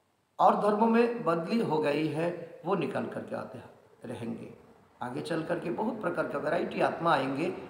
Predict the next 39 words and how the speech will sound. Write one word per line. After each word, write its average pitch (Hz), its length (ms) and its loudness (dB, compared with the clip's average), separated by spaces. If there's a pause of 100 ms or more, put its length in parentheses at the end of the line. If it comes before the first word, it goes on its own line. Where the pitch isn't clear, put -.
(140)
आकर 240 280 6
अपना 220 240 2
पुरुषार्थ 196 460 -6
करते 196 240 -6
रहेंगे। 180 380 -2 (440)
तो 135 60 -8
बाप 123 180 2
से - 160 -6
वर्षा 143 280 -2
पाना 143 280 2
है 156 180 0
ना, 262 80 2 (500)
तो 143 60 -12
कौन 143 300 -2
कहाँ 143 280 -2
गया, 147 220 4
कौन 185 260 -2
कहाँ 147 280 -4
गया, 139 220 4 (380)
तो 139 60 -14
बाबा 127 220 0
कहते 120 340 -6
सब - 300 -4
इकट्ठा 117 320 -8
होंगे। 113 380 -12 (360)
ब्राह्मण 185 420 4
धर्मों 180 260 6
में 170 160 2
आकर - 320 4 (500)
तो 143 360 -4
फिर 156 160 0
देवता 139 340 0
धर्म 139 320 -2
में 135 100 -2
ट्रांसफर 135 400 -4
होगा, 131 320 -6 (500)
तो 151 80 -8
ब्राह्मण 156 380 2
धर्म 147 480 0